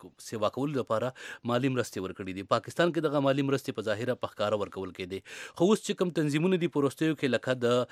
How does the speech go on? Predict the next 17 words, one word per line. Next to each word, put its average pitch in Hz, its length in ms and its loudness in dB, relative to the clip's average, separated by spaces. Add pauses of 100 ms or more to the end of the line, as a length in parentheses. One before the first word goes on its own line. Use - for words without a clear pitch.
(200)
آ، 127 100 0
سلفي 185 560 0 (200)
پاکستاني 131 460 0
تنظیمونه 190 440 0
لکه - 220 0
لشکر 110 320 -2
طیبه 151 340 2
او 107 80 4
نور 107 260 0
او 110 100 -4
یا 143 160 4
آی 113 220 -2
ایس، 117 180 -4 (260)
هغه 190 280 4
د 190 120 4
دغې 190 120 4
وهابي 139 540 4